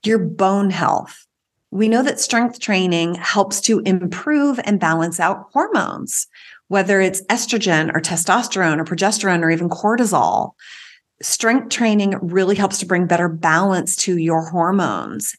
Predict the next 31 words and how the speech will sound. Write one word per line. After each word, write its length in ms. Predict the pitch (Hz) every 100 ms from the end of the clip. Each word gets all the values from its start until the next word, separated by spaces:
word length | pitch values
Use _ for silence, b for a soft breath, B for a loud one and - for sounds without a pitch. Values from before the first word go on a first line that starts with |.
| -
and 100 | 160
to 140 | -
the 80 | 180
catecholamines 1120 | 175 139 175 - 226 269 254 202 165 156 160
that 160 | 160 -
influence 880 | 175 170 180 165 160 151 - - B B B B
our 180 | 185 202 190
energy. 840 | 185 208 196 156 127 62 53 - B B B B
And 160 | 226 226
so 340 | - 247 233
there's 280 | 226 220 233
a 60 | 226
lot 380 | 220 220 233 311
of 140 | 247
reasons 400 | 233 226 208 208 202
to 80 |
do 220 | 180 190 175
it. 140 | -
You'll 320 | 180 240 277
see 800 | 349 - - 208 185 196 269 302 - _ _ _ _ -
that 240 | 220 214
if 180 | 214 208
you're 380 | 214 262 359 -
able 320 | 233 226 233
to 140 | 226
stay 200 | 214 202
commi-, 400 | 185 208 175 170 - -
commit-, 520 | 214 208 202 - -
committed 440 | 202 226 285 359
and 120 | 302
consistent 880 | 233 196 - 165 - 123 92 - -